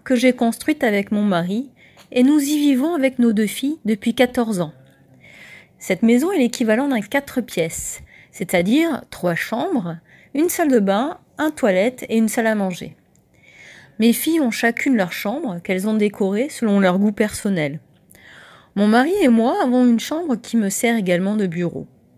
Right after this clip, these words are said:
Nous avons un grand salon de cinquante mètres carrés avec un poêle et une cuisine américaine.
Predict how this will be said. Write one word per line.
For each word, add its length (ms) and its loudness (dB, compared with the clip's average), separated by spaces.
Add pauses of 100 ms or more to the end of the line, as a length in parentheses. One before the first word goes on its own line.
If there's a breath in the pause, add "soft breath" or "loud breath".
(720 loud breath)
Nous 200 -2
avons 340 0
un 120 -2
grand 280 0
salon 300 0
de 100 2
cinquante 440 -2
mètres 180 -2
carrés 420 -4 (460 soft breath)
avec 300 0
un 140 2
poêle 460 0 (260)
et 80 0
une 120 6
cuisine 360 2
américaine. 680 0